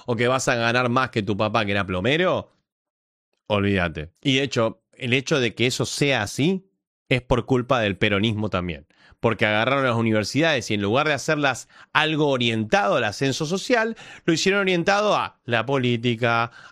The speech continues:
a hacer un cúmulo de ñoquis, a cualquier cosa, menos a el ascenso social. Porque si la universidad estuviese para el ascenso social, varias cosas. Las carreras demorarían mucho menos.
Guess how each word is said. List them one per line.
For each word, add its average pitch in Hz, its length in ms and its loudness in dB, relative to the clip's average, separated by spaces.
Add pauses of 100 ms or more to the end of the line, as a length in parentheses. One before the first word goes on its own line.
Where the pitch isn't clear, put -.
a 123 440 2
hacer 135 260 0
un 131 240 0
cúmulo 127 500 0
de 113 120 0
ñoquis, 127 760 0
a 101 320 0
cualquier 117 360 0
cosa, 147 340 0
menos 262 720 0 (280)
a 160 220 4
el 156 180 2
ascenso 170 540 0
social. 101 460 -6 (320)
Porque 147 240 2
si 147 140 0
la 143 60 2
universidad 151 340 2
estuviese 190 400 2
para 269 420 0
el 196 80 0
ascenso 165 440 0
social, 190 440 -2 (380)
varias 131 260 0
cosas. - 340 -6 (320)
Las 131 180 -2
carreras 139 360 0
demorarían 113 440 0
mucho 101 260 -4
menos. 120 420 -4